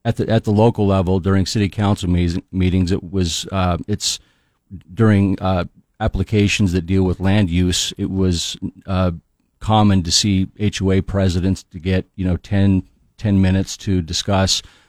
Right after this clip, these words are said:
concerns and provide testimony representing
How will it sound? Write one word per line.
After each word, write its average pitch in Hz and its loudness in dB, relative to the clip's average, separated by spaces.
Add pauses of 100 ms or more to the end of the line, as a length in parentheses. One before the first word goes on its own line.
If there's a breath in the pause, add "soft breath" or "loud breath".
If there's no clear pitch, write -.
(160 soft breath)
concerns 98 2
and 87 -2
provide 92 -2
testimony 95 0
representing 92 0